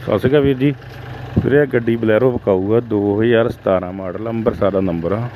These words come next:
ਫਸਟ ਓਨਰ ਆ। ਤੇ ਟਾਇਰ ਵੇਖ ਸਕਦੇ ਵੀਰੇ, ਬ੍ਰਿਜਸਟੋਨ ਦੇ ਟਾਇਰ ਆ, ਚਾਰੋਂ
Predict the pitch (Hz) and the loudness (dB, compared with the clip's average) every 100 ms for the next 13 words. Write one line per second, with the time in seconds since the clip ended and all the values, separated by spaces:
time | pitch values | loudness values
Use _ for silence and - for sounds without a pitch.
0 | - 110 104 - 98 90 87 110 110 - | -4 0 0 2 0 2 0 -2 -6 -12
1 | - - - - - - - - - - | -10 -12 -12 -12 -12 -12 -12 -12 -14 -14
2 | - - - - - - 90 87 87 - | -14 -14 -14 -14 -12 -2 2 4 2 -4
3 | - - - - - - - - - - | -16 -14 -14 -12 -12 -12 -12 -10 -10 -10
4 | - - - - - - 117 101 98 101 | -10 -10 -10 -10 -10 -4 0 0 0 0
5 | 101 95 101 101 98 98 104 - - - | 0 0 -4 0 0 2 -2 -6 -12 -12
6 | - - - - - - - - - - | -12 -12 -12 -12 -12 -12 -12 -12 -10 -10
7 | - - - - 101 98 95 - - - | -10 -10 -10 -10 -4 -2 -2 -4 -8 -2
8 | 98 95 92 95 95 92 87 98 104 - | 0 0 2 0 2 2 2 0 -2 -10
9 | - - 101 98 | -12 -4 -2 0